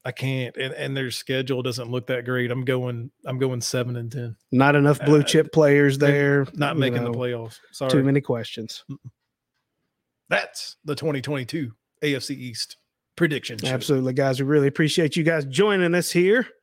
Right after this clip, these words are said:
Speaker 2: for our A F C East prediction show. We encourage you to go ahead and hit that like and subscribe button down below. Give us a rumble on Rumble. Check us out on all our social media, Facebook, Instagram, TikTok, and Twitter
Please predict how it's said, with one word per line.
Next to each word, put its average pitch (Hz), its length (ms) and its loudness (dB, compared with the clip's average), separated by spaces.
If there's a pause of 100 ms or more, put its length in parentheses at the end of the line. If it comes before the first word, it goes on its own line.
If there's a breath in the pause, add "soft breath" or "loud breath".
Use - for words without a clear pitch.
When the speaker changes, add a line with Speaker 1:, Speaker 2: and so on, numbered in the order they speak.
(580)
Speaker 2:
for 127 220 -4
our 127 140 -4
A 139 180 -2
F 135 100 -2
C 135 440 -4
East - 480 -2 (140)
prediction 131 440 -4
show. 151 640 0 (220 soft breath)
We 123 100 -12
encourage 127 320 -8
you 127 60 -8
to 123 60 -12
go 135 120 -4
ahead 135 220 -2
and 135 100 -4
hit 143 200 0
that 143 140 0
like 139 200 -2
and 123 80 -8
subscribe 139 360 -4
button 143 200 -4
down 147 180 2
below. 165 460 2 (720 soft breath)
Give 226 120 2
us 165 120 0
a 156 40 -2
rumble 139 280 2
on 139 180 2
Rumble. 151 400 2
Check 143 180 -4
us 127 100 -4
out 139 100 0
on 131 100 2
all 151 160 2
our 135 60 -2
social 139 320 0
media, 147 420 2 (240)
Facebook, 143 400 -4 (200)
Instagram, 127 580 -4 (380)
TikTok, 285 540 -2 (120)
and 190 300 0
Twitter 143 420 0